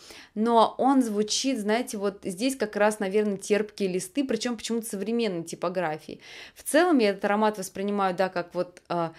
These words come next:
какие-то горькие, терпкие бумажные листы, плюс мед, э, плюс животные ноты и какие-то очень томные цветы.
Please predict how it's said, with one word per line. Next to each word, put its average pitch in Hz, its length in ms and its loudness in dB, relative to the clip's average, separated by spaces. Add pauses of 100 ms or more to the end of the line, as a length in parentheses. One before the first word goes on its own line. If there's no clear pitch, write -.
(260)
какие-то 202 420 -2
горькие, 196 600 6
терпкие 180 480 0
бумажные 170 560 -2
листы, 240 500 0
плюс 214 640 -2
мед, 180 640 0
э, 202 680 2 (320)
плюс 226 360 -2 (100)
животные 196 720 2
ноты 247 440 2
и - 180 -8
какие-то 214 480 -4
очень 208 480 0
томные 185 480 -2
цветы. 180 540 -8